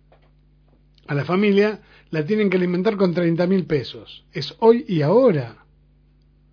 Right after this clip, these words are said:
¿Qué vamos a esperar? ¿Que venga Felipe Piña dentro de cien años a escribir un libro sobre esta por-, que te estoy contando?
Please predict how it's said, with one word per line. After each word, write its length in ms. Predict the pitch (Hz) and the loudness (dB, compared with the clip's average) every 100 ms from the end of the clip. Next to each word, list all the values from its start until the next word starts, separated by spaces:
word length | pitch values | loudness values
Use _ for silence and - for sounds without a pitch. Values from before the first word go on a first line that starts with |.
| _ _ _ _ _ | _ _ _ _ _
¿Qué 140 | - 247 | -2 0
vamos 140 | 233 | 2
a 40 | |
esperar? 300 | 156 170 135 | 0 -2 -4
¿Que 80 | 123 | -2
venga 240 | 160 170 143 | -2 -2 -2
Felipe 340 | 151 151 160 | -4 -2 -4
Piña 540 | 160 311 208 135 113 _ _ _ - | 0 0 0 -2 -8 _ _ _ -4
dentro 300 | 160 151 151 | -4 0 -2
de 100 | 147 | -2
cien 240 | 196 185 | -2 -4
años 340 | 294 202 123 - | -2 -4 -6 -10
a 40 | |
escribir 320 | - 156 165 | -10 -6 -2
un 100 | 160 | -2
libro 220 | 196 175 | -2 -4
sobre 260 | 143 156 151 | -4 -6 -8
esta 300 | 143 151 160 | -8 -14 -14
por-, 340 | _ 165 190 | _ -10 -10
que 120 | - 151 | -12 -10
te 80 | |
estoy 180 | 147 180 | -10 -10
contando? 680 | 165 180 202 285 208 123 | -10 -8 -6 -6 -6 -8